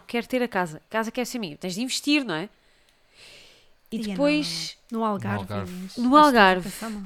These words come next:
Speaker 3: Pá, eu
Speaker 1: No
Speaker 3: vou,
Speaker 1: Algarve
Speaker 3: eu respeito,
Speaker 1: e se calhar
Speaker 3: eu
Speaker 1: outra
Speaker 3: respe-,
Speaker 1: no
Speaker 3: eu
Speaker 1: Norte
Speaker 3: respeito.
Speaker 1: também.
Speaker 3: Eu, eu compraria, sim. E mais, mais em algum sítio estrangeiro?
Speaker 1: Ah, no estrangeiro nunca pensei.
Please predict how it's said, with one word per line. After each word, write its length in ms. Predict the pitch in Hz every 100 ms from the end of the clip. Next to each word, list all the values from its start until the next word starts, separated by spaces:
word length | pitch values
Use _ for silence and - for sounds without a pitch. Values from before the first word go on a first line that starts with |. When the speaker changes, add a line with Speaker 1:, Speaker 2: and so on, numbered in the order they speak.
| 139
Speaker 3:
Pá, 80 | 113
eu 100 | 135
Speaker 1:
No 60 | 208
Speaker 3:
vou, 100 | 208
Speaker 1:
Algarve 220 | 202 208
Speaker 3:
eu 40 | 233
respeito, 360 | - 160 170 240
Speaker 1:
e 40 |
se 60 | -
calhar 200 | 277 285
Speaker 3:
eu 40 |
Speaker 1:
outra 180 | 285 294
Speaker 3:
respe-, 120 | 302
Speaker 1:
no 60 | 302
Speaker 3:
eu 60 |
Speaker 1:
Norte 260 | 269 233 220
Speaker 3:
respeito. 200 | - -
Speaker 1:
também. 360 | 220 196 180 123
Speaker 3:
Eu, 60 |
eu 100 | 123
compraria, 540 | - 127 123 117 120 123
sim. 240 | - 104 90 _ _ _ _ - -
E 120 | 135 127
mais, 360 | 127 98 -
mais 220 | 110 110
em 40 | 117
algum 180 | 113 117
sítio 280 | 131 139
estrangeiro? 600 | 117 - 127 120 113 92 92 - - - - - - _ _ _ _ _ _ _ _ -
Speaker 1:
Ah, 260 | 233 226
no 100 | 254
estrangeiro 680 | 330 - 381 339 349 359 381
nunca 220 | 392 381
pensei. 760 | 370 359 339 - 170 151 143